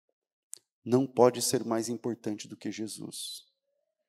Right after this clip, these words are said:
A estrutura não pode ser mais importante que Jesus. Quando Jesus falou sobre o aprisco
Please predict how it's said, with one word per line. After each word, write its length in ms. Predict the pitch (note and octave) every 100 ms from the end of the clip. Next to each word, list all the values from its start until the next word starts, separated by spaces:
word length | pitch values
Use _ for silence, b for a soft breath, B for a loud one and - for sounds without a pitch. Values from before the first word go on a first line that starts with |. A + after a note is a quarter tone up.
| _ _ _ -
A 60 |
estrutura 640 | G#2+ - G#2+ G2+ G#2+ C#3
não 120 | C3+ A#2
pode 240 | A2+ G#2+
ser 100 | -
mais 200 | A2 G#2
importante 500 | A2 G#2+ - F#2+ F2+
que 80 | F2+
Jesus. 680 | F2+ E2+ - E2+ - - - _ _ _ - B B B -
Quando 160 | D3+
Jesus 320 | C3 D3+ E3+ E3+
falou 180 | C#3
sobre 280 | B2 C3+ A2+
o 20 |
aprisco 680 | G#2+ - A#2+ B2+ - - F#2